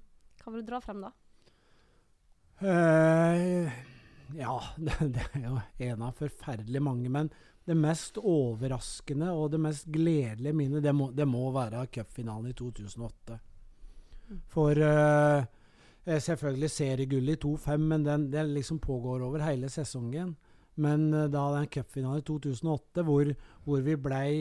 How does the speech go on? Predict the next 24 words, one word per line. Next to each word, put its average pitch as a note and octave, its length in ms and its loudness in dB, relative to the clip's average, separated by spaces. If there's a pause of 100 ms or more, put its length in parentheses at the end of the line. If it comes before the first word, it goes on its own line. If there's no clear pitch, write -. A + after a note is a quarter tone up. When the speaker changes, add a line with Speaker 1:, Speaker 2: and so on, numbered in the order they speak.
(640)
Speaker 2:
ja, C3 180 -6 (680)
vi E3+ 120 2
blei E3 480 4
banka D#3+ 480 2
stygt - 560 -6 (120)
mot D#3 240 -4
Stabæk, D3 680 -4
eh, D3+ 440 0
den D3 220 0
siste, - 380 -6
eller D3 160 -2
nest C3+ 140 -6
siste C3+ 260 -6
seriekampen. A2+ 640 -8 (840)
Og D#3+ 60 -2
jeg D#3+ 80 4
husker D3+ 400 -2
når C#3+ 80 0
vi D#3+ 140 2
gikk - 340 -2
ut - 180 -6
ifra D3 380 -2
spille-, A#2+ 460 -2
eh, D3 480 -4